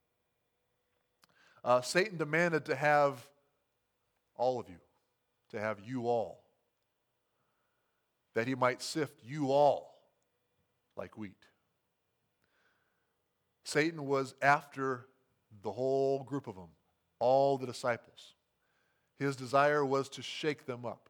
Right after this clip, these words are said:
to break them up, to destroy their faith. And he demanded this of God.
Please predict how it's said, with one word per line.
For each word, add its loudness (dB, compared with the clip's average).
to -6
break 0
them -8
up, -18
to -8
destroy 0
their 0
faith. -16
And -4
he -2
demanded 2
this -2
of -8
God. 8